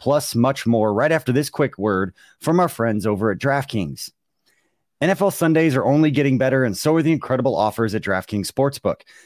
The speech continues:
an official sports betting partner of the N F L.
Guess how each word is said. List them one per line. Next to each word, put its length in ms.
an 80
official 320
sports 320
betting 300
partner 440
of 200
the 140
N 100
F 160
L. 240